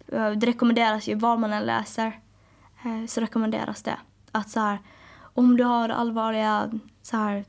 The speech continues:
planer på att ta ditt egna liv, du vet, det kan ju vara att man till och med ska ringa ett ett två då, så här. Ehm,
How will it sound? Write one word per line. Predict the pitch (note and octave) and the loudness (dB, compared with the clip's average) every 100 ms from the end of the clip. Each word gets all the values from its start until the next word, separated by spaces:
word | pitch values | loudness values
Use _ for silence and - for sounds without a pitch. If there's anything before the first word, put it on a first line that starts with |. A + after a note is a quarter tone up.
| - | -2
planer | B3+ A#3+ A#3 A3 | 2 4 2 0
på | A3+ | -2
att | G#3+ | -4
ta | G#3+ G#3+ | -4 -4
ditt | A3 | -2
egna | A3 G#3+ | -2 -2
liv, | A3 G#3+ G#3+ A3+ | 0 -2 -4 -6
du | |
vet, | A3 G#3+ | -8 -6
det | - | -6
kan | G#3+ G#3+ | -2 -2
ju | |
vara | G#3+ | -2
att | G#3 | -4
man | G#3+ | -6
till | G#3 | -4
och | G#3+ | -6
med | |
ska | G#3 | -6
ringa | - G#3 | -4 -4
ett | G#3 G#3 | -4 -6
ett | G#3+ | -8
två | - G#3 | -2 -2
då, | G#3 G#3+ G#3+ | 0 0 0
så | A#3 | 0
här. | G#3+ G#3 - - - - - - | -2 -4 -14 -18 -18 -20 -14 -4
Ehm, | G#3+ G3+ G3+ | 0 0 -2